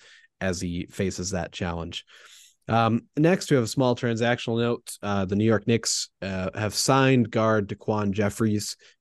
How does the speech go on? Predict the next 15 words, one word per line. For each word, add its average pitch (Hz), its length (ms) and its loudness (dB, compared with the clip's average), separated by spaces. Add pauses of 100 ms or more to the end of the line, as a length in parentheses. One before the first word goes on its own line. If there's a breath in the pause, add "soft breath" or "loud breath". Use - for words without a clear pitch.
(180)
uh, 90 320 -6
to 98 160 -2
a 90 60 0
standard 139 380 4
contract 117 440 2
for - 100 -6
the 101 80 0
rest 104 260 0
of 101 60 -8
the 98 40 -6
season. 107 440 -2
He 101 80 -6
had 95 60 -4
been 98 160 -2
on, 92 260 -4